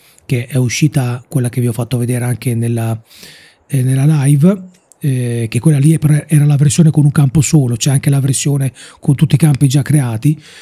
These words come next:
però di solito lui nelle sue mappe mette anche dei posti dove potete mettere dei posizionabili, produzioni, cioè, fabbriche, eh,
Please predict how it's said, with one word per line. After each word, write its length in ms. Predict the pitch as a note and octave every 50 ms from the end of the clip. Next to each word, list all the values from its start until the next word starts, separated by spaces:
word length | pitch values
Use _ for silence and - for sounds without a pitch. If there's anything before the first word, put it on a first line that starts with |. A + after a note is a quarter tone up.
| - - -
però 140 | G3 G#3 G3+
di 100 | A3+ G#3+
solito 360 | F#3 G#3 G#3 F#3+ F3+ F#3+ G3+
lui 120 | F#3+ F3+
nelle 200 | E3+ E3 D#3+ E3+
sue 160 | D#3+ - G#3+
mappe 440 | G#3 F#3 F3 E3 - - - F3+ F3
mette 420 | E3 E3 E3+ E3+ - - - G3 F#3
anche 460 | D#3+ D3 D3 C#3 A#2+ - - D#3 C#3+
dei 160 | D3 F3+ F3+
posti 640 | F#3 E3 D#3 D3 D3 - - - - D#3 D3 C#3+ - - _ _ - - - - _ _ _ _
dove 600 | E3 D3+ F3 F3 E3 D#3+ D3+ F3 E3+ E3+ D#3+ - _ _
potete 380 | - E3+ D#3 - E3+ D3+ G3+ F3
mettere 340 | D#3 C#3 A#2+ - D3 C#3
dei 100 | C3 C#3
posizionabili, 960 | G#2+ - D3 C3+ C#3 C3+ - D3 C3 B2+ A#2+ B2 A#2+ A#2+ C3 B2 B2 B2 A#2 - _ _ _ _ _ _ - - _ _ _ _ _ _
produzioni, 1080 | _ - A#2 A2+ A#2 A2 - - E3+ E3+ D#3+ D#3+ D#3+ D#3 D#3+ D#3 D#3 D3+ D3+ D#3 D3 - _ _ _ _ _
cioè, 380 | _ - C#3+ A#2+ A#2 A#2 A#2 A#2
fabbriche, 760 | A2 - C3+ B2+ B2+ A#2 B2 C3+ C3 - D3 C3+ C3 B2+ - _ _ _ _ _ _ _ _ _
eh, 500 | - C#3 B2+ B2 A#2+ A#2+ A#2+ A#2+ B2